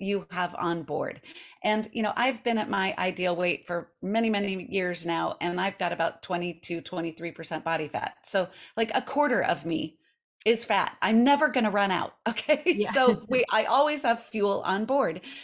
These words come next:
Speaker 1: to fuel my body well while I'm in the fasting hours. And so, um, it's, it works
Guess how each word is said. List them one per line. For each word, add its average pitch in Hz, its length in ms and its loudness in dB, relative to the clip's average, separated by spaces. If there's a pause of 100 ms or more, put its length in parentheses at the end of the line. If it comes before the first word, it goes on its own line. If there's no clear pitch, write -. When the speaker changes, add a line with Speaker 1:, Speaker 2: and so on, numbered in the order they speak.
(180)
Speaker 1:
to 220 120 -2
fuel 254 440 0
my 175 340 -2
body 180 320 -2
well 165 440 -2
while 165 260 -2
I'm 170 180 0
in 156 120 -6
the 165 80 -6
fasting 190 440 -4
hours. 117 340 -8 (520)
And 214 240 2
so, 190 640 -2 (1120)
um, 185 520 2 (560)
it's, 226 500 0
it 220 200 -2
works 247 540 -2